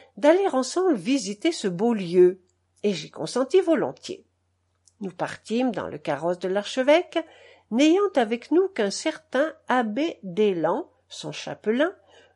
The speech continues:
espèce de marionnette à ressort, qu'il traînait partout et qui s'endormait aussitôt qu'il était assis. Rien de plus commode, et je crois qu'il l'avait fait faire exprès.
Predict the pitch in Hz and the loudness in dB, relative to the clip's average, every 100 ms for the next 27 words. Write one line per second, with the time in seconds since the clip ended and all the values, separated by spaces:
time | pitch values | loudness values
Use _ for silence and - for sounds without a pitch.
0 | _ 190 196 - 208 226 185 160 160 226 | _ -4 -4 -4 -2 0 0 -4 -2 -2
1 | 202 180 160 143 240 208 - - 208 254 | -2 -4 -4 -6 -4 -4 -6 0 4 4
2 | 285 311 220 - _ - 277 - - 151 | 4 2 -2 -6 _ 0 0 0 -6 -6
3 | 117 - 131 - - 302 311 - _ - | -6 -8 -8 -6 0 0 -2 -20 _ -4
4 | 285 240 311 277 202 170 202 262 175 - | -2 -4 -2 2 2 0 0 0 -2 -6
5 | 226 330 330 180 202 262 339 - 170 - | -4 -2 -2 -2 -2 0 -2 -2 -6 -6
6 | 160 - _ _ _ _ _ _ _ _ | -10 -12 _ _ _ _ _ _ _ _
7 | _ - 135 143 196 262 190 - 294 - | _ -18 -10 -4 0 0 -2 -6 -6 -4
8 | 170 233 175 175 175 - - _ _ 175 | -4 0 0 0 -2 -4 -20 _ _ -4
9 | 180 165 147 113 - 214 208 156 151 160 | -2 -4 -8 -6 4 4 4 -4 -4 -4
10 | 160 123 - 170 254 247 135 - - - | -6 -12 -10 -4 -2 -2 -4 -8 -12 -10
11 | - | -12